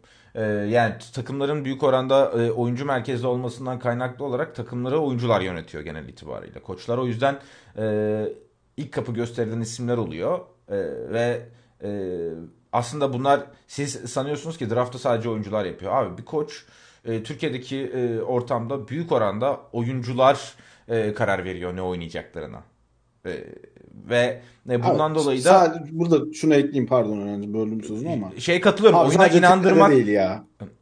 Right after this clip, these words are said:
Speaker 1: E, ha, dünyada mı? Tabii ki öyle.
Speaker 2: Dünyada da var yani. Oyuncuların, ya işte ben her gün course team yaptığımdan görüyorum abi. Abuk subuk yerlerde saçma sapan pikler yapıyor yani takımlar.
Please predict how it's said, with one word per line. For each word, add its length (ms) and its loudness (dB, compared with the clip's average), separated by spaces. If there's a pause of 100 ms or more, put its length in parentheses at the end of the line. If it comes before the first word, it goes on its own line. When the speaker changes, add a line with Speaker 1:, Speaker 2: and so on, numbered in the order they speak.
(140)
Speaker 1:
E, 220 2
ha, 200 8
dünyada 360 6
mı? 120 0
Tabii 240 -2
ki 120 0
öyle. 240 -2 (520)
Speaker 2:
Dünyada 360 6
da 120 6
var 180 6
yani. 240 2
Oyuncuların, 760 0
ya 300 -2 (220)
işte 220 -8
ben 140 6
her 160 4
gün 180 2
course 280 4
team 120 2
yaptığımdan 380 0
görüyorum 320 2
abi. 180 0
Abuk 180 -2
subuk 260 -10
yerlerde 300 4
saçma 300 -10
sapan 260 -8
pikler 280 2
yapıyor 340 6
yani 260 -2
takımlar. 380 -14